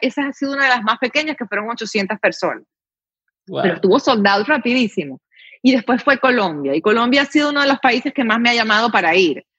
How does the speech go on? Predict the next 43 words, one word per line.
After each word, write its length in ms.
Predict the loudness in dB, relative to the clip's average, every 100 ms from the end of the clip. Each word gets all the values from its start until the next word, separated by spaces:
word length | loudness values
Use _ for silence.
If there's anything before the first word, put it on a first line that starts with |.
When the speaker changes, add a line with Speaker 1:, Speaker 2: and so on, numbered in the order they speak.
| _ _
Speaker 1:
Fui 160 | 0
a 80 | 0
Cali, 400 | 2 2 2 -4
fui 160 | -6 -8
a 40 |
Medellín, 680 | -6 -4 -2 0 0 0 -2
he 80 | 0
ido 120 | 2
a 60 |
Bogotá 400 | 4 2 2 0
un 100 | 0
par 160 | 0 0
de 100 | 2
veces. 540 | 2 2 -2 -10 -14 _ _ _ _ _ _ _ 0
Eh, 360 | 2 2 2
y 120 | 2 2
la 140 | 4
última 380 | 4 2 2 2
que 100 | 2
logré 280 | 2 2 0
hacer, 400 | 0 0 0 2
he 80 |
ido 100 | 0
también 300 | -2 -2 0
a 80 | 0
Panamá, 520 | 0 0 2 2 2
a 80 | 0
Ecuador, 680 | 0 0 0 2 2 2 2
a, 140 | 2 2
en 280 | 0 0
Guayaquil, 520 | 0 0 0 0 0 0
en 140 | -2
Quito, 300 | 2 2 0
pero 200 | 0 2
la 100 | 2
última 260 | 2 0 0
que 100 | 2
hice 180 | 0
fue 240 | 0 0 -2
en 80 | -2
Ciudad 260 | 0 0
de 80 | 0
México, 460 | -4 -8 -12 -20